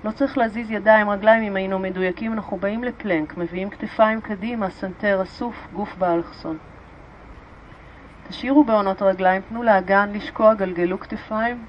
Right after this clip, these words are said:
סנטר מעלה, מבט אל השמיים. שאיפה, לכלב מביט מטה. אנחנו מתחילים את התנועה מאיסוף של הבנדות, בטן נאספת,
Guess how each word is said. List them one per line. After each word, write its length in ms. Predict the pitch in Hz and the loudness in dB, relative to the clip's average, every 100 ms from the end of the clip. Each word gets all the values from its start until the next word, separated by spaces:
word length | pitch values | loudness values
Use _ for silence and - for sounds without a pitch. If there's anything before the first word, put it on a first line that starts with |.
| - - | -20 -14
סנטר 460 | - 185 190 196 | -10 -10 -2 -2
מעלה, 420 | 190 196 202 226 | 0 -2 -2 -4
מבט 260 | 175 175 175 | 0 0 0
אל 100 | 190 | -6
השמיים. 500 | 180 202 196 160 147 - - - - - - - - - - - - - | -10 -12 -6 -6 -6 -12 -20 -20 -20 -20 -20 -20 -20 -20 -20 -20 -20 -20
שאיפה, 640 | - 190 175 - 185 196 285 285 - - - - - - - - - - - - - | -10 -8 -8 -4 -2 0 -2 -4 -12 -20 -20 -20 -20 -20 -20 -20 -20 -20 -20 -20 -14
לכלב 460 | 180 - 190 196 | -12 -6 -6 -4
מביט 320 | 208 196 208 214 | -8 -8 -10 -4
מטה. 260 | 185 185 | -4 -2
אנחנו 200 | 185 180 | -6 -6
מתחילים 380 | 208 - 233 254 | -8 -8 -6 -4
את 100 | 277 | -2
התנועה 340 | 247 233 233 | -4 0 0
מאיסוף 540 | 254 226 220 - 277 - | 0 -2 -10 -6 -6 -4
של 160 | 247 | -6
הבנדות, 560 | 214 196 220 220 202 170 175 | -2 4 4 4 -2 -4 -4
בטן 380 | 196 202 - 196 | -2 -2 -2 -8
נאספת, 580 | 180 180 - 226 - | -8 -8 -6 -4 -2